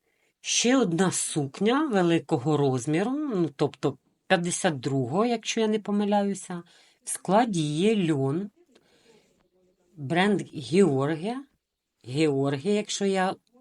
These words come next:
правильно вимовляю, якщо ні, поправте мене, будь ласка, але я знаю, що цей бренд з'явився в дев'яностих роках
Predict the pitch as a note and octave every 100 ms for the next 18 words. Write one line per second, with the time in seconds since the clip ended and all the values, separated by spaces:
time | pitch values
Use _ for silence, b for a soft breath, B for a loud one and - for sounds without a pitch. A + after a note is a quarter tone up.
0 | _ - E3+ D#3+ D3+ D#3+ E3 E3 E3 b
1 | b D3+ F#3 G3+ G3 G#3 G3+ G3+ F3 -
2 | - F3 E3 E3 E3 F3+ F#3+ C#3 C3 D#3
3 | E3+ E3+ E3 F#3+ F#3+ F3+ - A3 B B
4 | B B F3 D#3+ F3 A#3 G3 E3 E3 G3
5 | - D#3 F3 D#3 C#3 D#3+ F3+ D#3+ D#3 C#3+
6 | D3 G3+ D#3+ D3 C#3+ D3+ E3 - - F3+
7 | E3+ - C3 C3 -